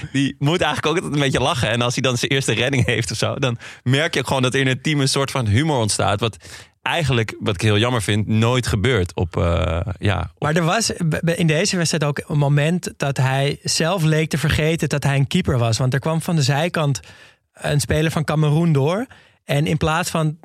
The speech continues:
Speaker 2: dat hij zich groot maakte, wat een keeper natuurlijk altijd do-, doet, had hij zijn handen zo op zijn rug. <laughs> als een verdediger die zijn handen
Speaker 1: Ja.
Speaker 2: beschermt in de zestien om geen hands te, te
Speaker 1: Oh,
Speaker 2: maken.
Speaker 1: wauw.
Speaker 2: En daar is
Speaker 1: Ja.
Speaker 2: een hele mooie foto ook van.
Speaker 1: Oh,
Speaker 2: Het
Speaker 1: wat
Speaker 2: ziet er
Speaker 1: goed,
Speaker 2: zo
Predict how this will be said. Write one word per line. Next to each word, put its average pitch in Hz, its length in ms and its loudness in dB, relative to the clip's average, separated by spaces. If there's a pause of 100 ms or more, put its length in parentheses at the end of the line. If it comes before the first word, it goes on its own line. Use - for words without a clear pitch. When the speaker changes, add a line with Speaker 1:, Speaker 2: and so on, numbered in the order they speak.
Speaker 2:
dat 147 160 0
hij 151 120 0
zich - 160 0
groot 156 360 2
maakte, 170 360 0
wat 143 120 0
een 139 120 4
keeper 160 260 0
natuurlijk 147 340 2
altijd 147 320 0
do-, 135 160 0
doet, 151 380 -2 (320)
had 170 180 -2
hij 190 100 0
zijn 170 140 2
handen 190 280 2
zo 180 100 -2
op 175 180 0
zijn 151 140 2
rug. 147 340 0 (320)
<laughs> 554 340 0 (140)
als - 140 -2
een - 80 -2
verdediger 170 680 0
die 170 320 0
zijn 156 200 -2
handen 175 260 0
Speaker 1:
Ja. 131 60 0
Speaker 2:
beschermt 160 400 0
in 165 160 0
de 160 80 2
zestien 156 440 0
om 139 100 0
geen 151 280 0
hands 156 220 0
te, 156 80 -2
te 127 60 0
Speaker 1:
Oh, 101 500 2
Speaker 2:
maken. 85 240 0
Speaker 1:
wauw. 78 380 -2
Speaker 2:
En 139 140 -2
daar 156 120 0
is 156 60 -2
Speaker 1:
Ja. 160 80 -2
Speaker 2:
een 160 60 0
hele 170 220 2
mooie 170 260 2
foto 156 440 0
ook 117 140 -2
van. 120 240 -2 (260)
Speaker 1:
Oh, 110 100 -2
Speaker 2:
Het 95 80 2
Speaker 1:
wat 92 80 2
Speaker 2:
ziet 180 160 0
er 180 60 2
Speaker 1:
goed, - 80 0
Speaker 2:
zo 185 200 2